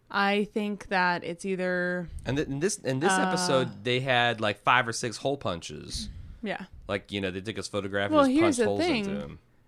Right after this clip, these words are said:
Speaker 1: Uh, Lucas Hood is in jail right now. We know he's a badass.
Speaker 2: Do you think that they
Speaker 1: Um,
Speaker 2: would met
Speaker 1: Bunker works in the jail, and he's up again. And one of the scenes showed a Nazi tattoo that was bleeding.
Speaker 2: From the wrist, almost like it was a suicide attempt.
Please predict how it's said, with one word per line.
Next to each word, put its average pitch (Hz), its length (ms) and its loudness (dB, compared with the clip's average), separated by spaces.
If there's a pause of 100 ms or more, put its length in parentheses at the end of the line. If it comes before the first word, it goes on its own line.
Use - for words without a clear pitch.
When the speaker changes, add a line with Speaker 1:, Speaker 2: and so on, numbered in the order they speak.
(160)
Speaker 1:
Uh, 175 480 -2
Lucas 220 380 -4
Hood 220 320 0
is 185 160 -4
in 185 180 -2
jail 160 300 0
right 143 200 -6
now. 143 300 -6 (840)
We 202 120 -6
know 170 140 -2
he's 190 220 -2
a 165 40 -8
badass. 151 640 -4 (260)
Speaker 2:
Do 110 80 -8
you 120 60 -4
think 170 180 0
that 175 140 4
they 117 140 4
Speaker 1:
Um, 110 60 2
Speaker 2:
would 101 300 0
met 180 120 -2
Speaker 1:
Bunker 208 500 6
works 170 400 -2
in 294 160 0
the 262 100 2
jail, 180 600 2
and 160 580 -6 (400)
he's 185 180 -6
up 185 160 -2
again. 180 280 -6
And 170 260 -6 (160)
one 202 220 -4
of 208 80 -2
the 185 100 -4
scenes 170 320 -6
showed 165 220 -4
a 156 60 -6
Nazi 156 380 -6
tattoo 151 420 -8
that - 120 -12
was 165 100 -12
bleeding. 156 480 -8 (640)
Speaker 2:
From 151 160 -2
the 117 100 2
wrist, 117 460 2
almost 120 260 -4
like 98 140 -2
it 95 40 -4
was 90 140 -6
a 87 60 -12
suicide 85 500 -4
attempt. 76 480 -12